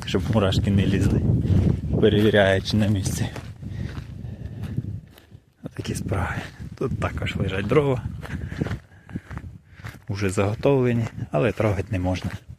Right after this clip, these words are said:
І ось не дозволяють. Ці вже вони нікому і не треба, бо вони вже струхли. Але тоді, коли вони лежали свіженькі,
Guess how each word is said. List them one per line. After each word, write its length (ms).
І 100
ось 340
не 240
дозволяють. 800
Ці 160
вже 260
вони 180
нікому 400
і 40
не 100
треба, 360
бо 120
вони 260
вже 180
струхли. 480
Але 260
тоді, 360
коли 220
вони 240
лежали 380
свіженькі, 640